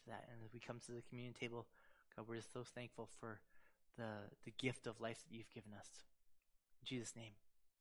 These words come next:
amen. Today, as we close, uh, our service, we'll close with communion.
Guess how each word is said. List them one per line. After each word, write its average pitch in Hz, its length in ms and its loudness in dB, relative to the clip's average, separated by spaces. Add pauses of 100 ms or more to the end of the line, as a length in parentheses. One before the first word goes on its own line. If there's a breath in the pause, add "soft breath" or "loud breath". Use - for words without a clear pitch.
(360)
amen. 123 200 0 (4000)
Today, 156 320 12
as 139 160 12
we 143 140 12
close, 151 680 12 (540)
uh, 123 40 2 (140)
our 139 80 0
service, 160 600 12 (120)
we'll 139 460 12 (640)
close 156 240 12
with 151 160 6
communion. 143 480 10